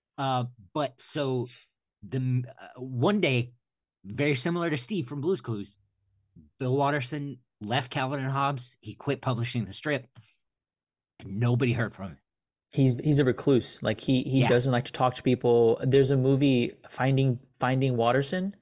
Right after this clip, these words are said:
Speaker 2: on Hulu, I
Speaker 1: Something
Speaker 2: believe.
Speaker 1: like that, yeah.
Speaker 2: That is a whole documentary, like, a fan-made, fan-produced documentary that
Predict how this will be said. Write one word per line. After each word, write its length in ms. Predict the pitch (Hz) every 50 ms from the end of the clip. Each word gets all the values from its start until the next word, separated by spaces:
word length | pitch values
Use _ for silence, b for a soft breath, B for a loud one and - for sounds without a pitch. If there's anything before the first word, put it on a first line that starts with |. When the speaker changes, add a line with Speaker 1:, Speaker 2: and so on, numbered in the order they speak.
| - -
Speaker 2:
on 180 | 127 120 120
Hulu, 300 | - - 139 139 135 151
I 100 | 165 165
Speaker 1:
Something 80 | 160 -
Speaker 2:
believe. 160 | 175 175 190
Speaker 1:
like 180 | 214 226 - -
that, 200 | 165 147 139 -
yeah. 200 | 90 87 80 - - _ _ -
Speaker 2:
That 280 | - 123 127 123 123 127
is 140 | 123 120
a 60 | 123 117
whole 240 | - - 139 139
documentary, 520 | 139 131 123 117 131 127 123 120 113 113 113
like, 160 | 113 110 107 -
a 80 | 120
fan-made, 840 | 120 - - 135 127 131 135 131 131 123 123 120 120 120 120 117 - - _ _ _ _ _ _ _ _ _ _ - -
fan-produced 680 | - - 123 123 131 131 - 139 123 123 127 120 - -
documentary 720 | 107 107 - 117 110 110 110 110 - 107 101 101 - b b b b b b b
that 460 | 117 110 113 110 110 107 104 - -